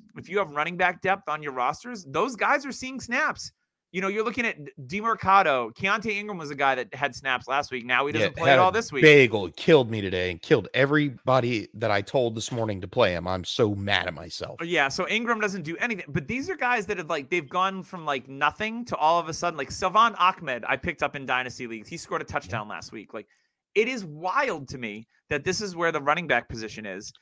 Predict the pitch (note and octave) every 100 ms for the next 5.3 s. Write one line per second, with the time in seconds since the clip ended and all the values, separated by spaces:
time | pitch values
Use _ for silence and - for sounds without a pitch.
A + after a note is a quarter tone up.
0 | - B2 F3+ D#3+ B2 C3+ D3+ C#3 A#2 A2
1 | A2+ - - - _ _ _ _ _ -
2 | - C3+ G3+ A#2+ A2 G#2+ F#3 E3 D3 E3+
3 | D#3+ D#3 D3 C#3 C3 B2+ B2+ B2 A2+ -
4 | - A2+ G#2+ B2 A2 - G#2 G2+ - A#2+
5 | A#2+ G#2 -